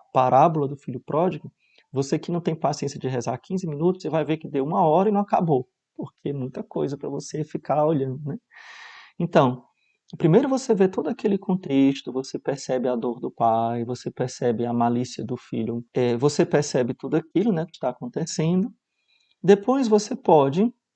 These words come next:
então, como um espectador, né, que tá vendo um filme, né, que tá vendo ali de fora. Depois você pode, segundo uma inspiração de Deus,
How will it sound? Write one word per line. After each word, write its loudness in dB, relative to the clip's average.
então, -4
como 4
um 4
espectador, 2
né, -2
que -12
tá 0
vendo -4
um -4
filme, -2
né, -6
que -20
tá -8
vendo -4
ali -4
de -6
fora. -2
Depois 4
você -2
pode, 2
segundo -2
uma -8
inspiração 0
de -6
Deus, -6